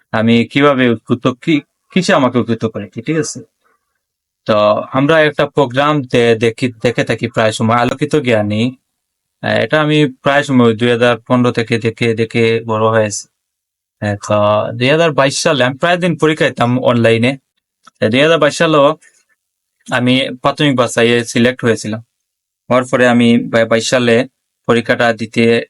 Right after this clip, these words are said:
ঢাকায় গেছি। যাওয়ার পরে সেখানে তিনশো জনের মধ্যে হয়তো ছিলাম। পরীক্ষা দেওয়ার পরে তিনশো জনের ও পরীক্ষা পর্যন্তই, পরে আর দেওয়া হয় নাই। মানে ওখানে এই চোদ্দ জনের ভিতরে, চোদ্দ জন নে,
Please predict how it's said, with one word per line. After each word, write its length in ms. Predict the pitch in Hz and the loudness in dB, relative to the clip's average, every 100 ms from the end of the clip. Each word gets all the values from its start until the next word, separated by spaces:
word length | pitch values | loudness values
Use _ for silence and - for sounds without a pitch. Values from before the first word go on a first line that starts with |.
| _ | _
ঢাকায় 320 | 123 113 113 | -4 0 -2
গেছি। 400 | 104 104 - 127 _ _ _ _ _ _ | -2 -8 -10 -16 _ _ _ _ _ _
যাওয়ার 260 | 107 110 117 | 0 0 0
পরে 440 | - 120 117 113 - _ _ _ _ | -2 0 2 0 -6 _ _ _ _
সেখানে 600 | - 143 135 131 127 127 120 - | -8 -4 0 2 4 4 2 -4
তিনশো 360 | 135 131 147 | -4 -2 0
জনের 200 | 127 123 | 2 2
মধ্যে 260 | 113 104 - | 2 -2 -2
হয়তো 380 | 110 110 110 110 | -2 -2 -4 -4
ছিলাম। 460 | - 120 113 101 95 _ _ _ _ _ _ _ | 0 0 0 -4 -14 _ _ _ _ _ _ _
পরীক্ষা 260 | 120 123 131 | -4 0 2
দেওয়ার 180 | 120 120 | 2 2
পরে 380 | 123 120 120 - | 2 2 0 -4
তিনশো 280 | - 123 135 | -4 -2 0
জনের 340 | 123 123 120 120 _ _ _ | 0 2 0 -4 _ _ _
ও 300 | 151 135 139 131 | -4 0 0 0
পরীক্ষা 240 | 139 127 131 | -2 -2 0
পর্যন্তই, 500 | 120 110 107 113 107 | 0 -2 -4 -4 -4
পরে 260 | - 120 | -2 0
আর 200 | 123 123 117 _ - _ - | 2 -2 -4 _ -20 _ -2
দেওয়া 220 | 120 120 | 2 2
হয় 220 | 120 120 | 2 0
নাই। 160 | 110 104 | 0 -4
মানে 420 | - _ _ 113 | -10 _ _ -2
ওখানে 220 | 113 127 | 0 0
এই 200 | 127 120 - _ - 123 | 0 0 -4 _ -10 -6
চোদ্দ 200 | 135 127 | -4 -2
জনের 260 | 147 151 160 | 0 0 0
ভিতরে, 440 | 143 139 135 123 - | -2 0 0 0 -2
চোদ্দ 240 | 143 131 143 | -6 -2 0
জন 140 | 151 | 2
নে, 220 | 135 135 | 2 0